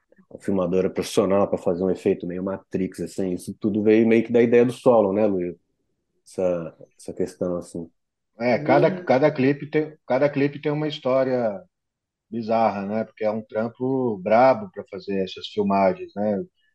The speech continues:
Speaker 2: Exige uma, várias diárias, aluguel de equipamento, a, amigo emprestando equipamento e se, se deslocar pra lá, pra cá. Então,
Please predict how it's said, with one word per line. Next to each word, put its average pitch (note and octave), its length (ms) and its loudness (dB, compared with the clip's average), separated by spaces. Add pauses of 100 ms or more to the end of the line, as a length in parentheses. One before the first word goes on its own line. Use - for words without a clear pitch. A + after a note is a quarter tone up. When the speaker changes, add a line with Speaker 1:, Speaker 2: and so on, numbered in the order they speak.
(120)
Speaker 2:
Exige G2+ 760 0 (800)
uma, G2 280 0 (140)
várias G#2+ 320 6
diárias, G2+ 1300 2 (160)
aluguel G2+ 380 2
de G2 80 -6
equipamento, G2+ 1080 0 (760)
a, F#2 440 2 (560)
amigo A2+ 360 4
emprestando G#2+ 480 2
equipamento G#2 1040 0
e F#2+ 300 -6
se, - 200 -2
se G#2 180 -6
deslocar G2+ 500 2
pra F#2+ 140 4
lá, G#2+ 180 4
pra F2 180 -2
cá. A2+ 340 4
Então, A#2+ 420 -2